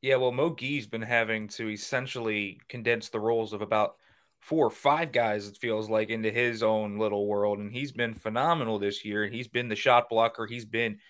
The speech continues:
essentially their three and D, if you will. But they need a three and D wing. And here's the thing that I get worried about when we're talking about next year. Obviously, Mo Gee had an unbelievable game last night, and it was truly something to watch. I mean, he, he continues to be better and better and better,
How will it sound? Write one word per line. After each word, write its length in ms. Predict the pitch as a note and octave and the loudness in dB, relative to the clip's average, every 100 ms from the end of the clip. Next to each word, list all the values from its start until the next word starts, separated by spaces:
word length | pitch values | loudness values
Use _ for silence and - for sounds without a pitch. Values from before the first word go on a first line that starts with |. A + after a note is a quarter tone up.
| _ _ - | _ _ -8
essentially 680 | B2 - - D3+ - C3+ A#2+ | -4 -2 2 2 2 0 0
their 200 | A2 G#2 | 0 -2
three 400 | - A#2+ B2 A2+ | -6 -6 -4 -4
and 140 | G#2 | -4
D, 260 | G2 G#2 A2 | -6 -6 -6
if 120 | G#2+ | -6
you 120 | A2+ | -8
will. 320 | G#2 G#2+ G#2+ | 0 4 4
But 140 | A#2 G#2+ | 4 2
they 120 | B2 | 2
need 180 | D3 D3+ | 4 4
a 80 | B2 | 4
three 260 | C3+ C3 | 0 0
and 80 | A#2+ | -2
D 120 | A2+ | -4
wing. 400 | G#2+ A#2+ B2+ G#2 - - - _ | -6 -4 -4 -6 -10 -20 -20 _
And 160 | A#2+ A#2 | 0 4
here's 220 | E3 F3 | 4 2
the 80 | C3+ | -2
thing 360 | - D3+ C#3 | 0 2 4
that 120 | B2 A2 | 4 6
I 200 | C3+ D#3 | 6 6
get 180 | C3+ | 2
worried 280 | A2+ A#2+ A2 | 0 -2 -2
about 220 | G#2+ A2 G#2 | 0 0 0
when 80 | |
we're 100 | A2+ | -4
talking 240 | G#2+ A#2+ A2 | -4 -4 -4
about 180 | G2+ - _ _ _ | -8 -10 _ _ _
next 340 | B2 C#3 - - | 0 2 2 0
year. 140 | B2 | 6
Obviously, 340 | C3+ D3 C#3+ C3+ | 8 6 2 0
Mo 240 | C3 C3 | 2 2
Gee 180 | A#2+ B2+ | 2 2
had 120 | A#2+ | 2
an 100 | A2+ | 0
unbelievable 720 | A#2 B2 A2+ A#2 A2 G#2 G2+ G2+ | -2 -2 -4 -2 -6 -6 -8 -2
game 420 | C#3+ D3 A#2+ G2 _ _ _ _ | -2 -2 -4 -10 _ _ _ _
last 360 | A2 A2+ G#2+ - | 0 2 2 0
night, 300 | A2+ G#2+ A2 | -2 0 0
and 120 | G#2+ | -2
it 80 | A2 | -4
was 240 | A2 G#2+ | -4 -6
truly 420 | - - G#3 F3 B2+ | -8 -4 0 0 0
something 340 | - D3 B2+ | -2 0 0
to 100 | A2 | 0
watch. 380 | G#2+ B2 G#2 G#2 | 6 6 6 0
I 40 | |
mean, 140 | A2 G#2 | -4 -2
he, 260 | B2+ D3 - | -2 -4 -6
he 240 | C3 E3+ | -6 -6
continues 500 | - A#2+ C#3 C#3 A#2 | -8 -8 -4 -4 -6
to 100 | A2 | -10
be 200 | G#2 G#2+ | -8 -8
better 400 | G2 B2+ C3 A#2+ | 4 6 6 4
and 180 | G#2+ G#2 | 0 2
better 260 | A#2 A#2 G#2 | 4 4 2
and 160 | G2+ | -2
better, 380 | G#2 A#2+ A2+ G2 | 2 4 4 0